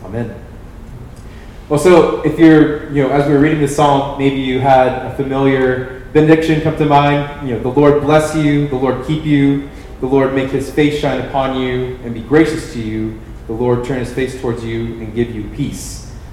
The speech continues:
Um, that's a very common benediction you'll hear if you've been in, uh, P C A church or any liturgical church.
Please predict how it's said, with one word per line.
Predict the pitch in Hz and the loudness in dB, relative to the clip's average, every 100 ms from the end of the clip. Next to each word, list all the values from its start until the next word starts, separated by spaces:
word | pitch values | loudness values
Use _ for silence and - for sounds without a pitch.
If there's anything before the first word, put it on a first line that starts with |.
| - | -6
Um, | 113 107 98 95 | 0 0 -2 -4
that's | 147 147 | -2 -2
a | - | 0
very | 156 151 151 | 4 4 6
common | 160 160 151 | 6 6 4
benediction | 147 139 143 175 165 - - - | 2 4 2 2 -2 -4 -10 -4
you'll | 139 139 | -2 2
hear | 147 151 | 4 8
if | 151 131 | 8 6
you've | 139 | 2
been | 147 143 139 | 2 4 2
in, | - 131 | -2 -4
uh, | 123 117 | -2 0
P | 156 | 0
C | 160 | 4
A | 156 - | 4 6
church | 156 156 - - | 4 4 0 -2
or | 139 | 0
any | 147 139 - - | 2 0 -2 -6
liturgical | 139 131 165 156 151 143 | -4 2 2 2 0 2
church. | 156 151 - - | 4 6 4 -2